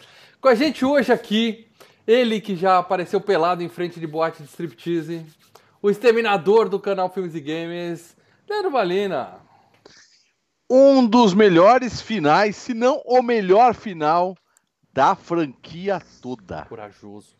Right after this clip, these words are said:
Speaker 1: corajoso. E o especialista, Marcelo Paradela.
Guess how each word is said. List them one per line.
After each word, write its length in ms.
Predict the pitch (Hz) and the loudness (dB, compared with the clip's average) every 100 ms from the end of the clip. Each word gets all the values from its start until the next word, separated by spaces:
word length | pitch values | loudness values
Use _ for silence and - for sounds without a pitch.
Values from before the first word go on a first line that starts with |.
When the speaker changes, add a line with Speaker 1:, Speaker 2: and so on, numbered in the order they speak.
| _ _ | _ _
Speaker 1:
corajoso. 1120 | - - _ _ _ - - - _ _ _ _ _ _ 330 | -20 -20 _ _ _ -20 -20 -20 _ _ _ _ _ _ 0
E 180 | 339 | 2
o 320 | 262 240 240 240 | 4 4 4 2
especialista, 1040 | 226 226 240 233 226 185 214 208 262 269 _ | 0 0 -2 0 -4 -4 -8 -6 -8 -8 _
Marcelo 460 | 247 190 - 156 156 | -14 -14 -12 -14 -12
Paradela. 800 | 180 160 95 95 98 101 92 | -12 -12 -14 -18 -16 -18 -20